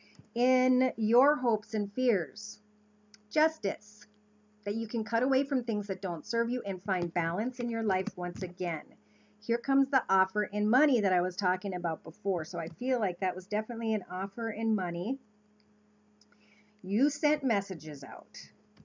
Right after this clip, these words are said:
You were very clear about how much you wanted to make, what the job was gonna include, how, you know, what you have to offer. And then finally, you set down the wands with all the hope of the Hierophant,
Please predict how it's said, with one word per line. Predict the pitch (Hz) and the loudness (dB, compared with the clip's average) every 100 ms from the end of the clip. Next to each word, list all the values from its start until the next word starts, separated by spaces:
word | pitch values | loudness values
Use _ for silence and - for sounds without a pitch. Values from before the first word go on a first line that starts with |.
| _ | _
You | 185 226 | -4 -2
were | 269 | 2
very | 240 240 226 | 4 4 2
clear | - 214 202 | 0 2 2
about | 180 165 - - - | 2 -2 -4 -14 -4
how | 202 | 0
much | 226 254 - | 2 0 -2
you | 233 | -2
wanted | 214 208 208 | 0 0 -4
to | 196 | -6
make, | 185 180 - | -4 -6 -6
what | 180 214 | -2 0
the | 240 | -2
job | 220 196 190 | -2 0 0
was | 190 | -4
gonna | - 180 - | -4 -6 -6
include, | 180 175 - 214 196 202 - _ _ _ | -8 -8 -2 2 4 2 -4 _ _ _
how, | - 208 220 214 - | -2 2 2 0 -4
you | 208 | -4
know, | 202 180 175 - 175 170 | -2 -2 -4 -6 -12 -4
what | 185 208 247 - | 2 4 2 0
you | 214 233 | 0 0
have | 240 240 233 | 2 2 2
to | 214 156 | -2 0
offer. | 190 330 - 165 127 196 - _ - _ - | 2 2 -2 -8 -6 -8 -12 _ -20 _ 0
And | 285 | 2
then | 269 | 4
finally, | 262 294 311 | 4 4 2
you | 233 240 | 0 -2
set | 240 220 | -2 0
down | 226 220 | 2 2
the | |
wands | 202 208 254 254 | 2 2 2 2
with | 208 | -2
all | 170 202 | -2 -2
the | 247 | -2
hope | - 330 - | -2 -4 -2
of | 285 269 | -4 -2
the | |
Hierophant, | 269 262 226 208 208 190 | 0 2 2 2 -2 -4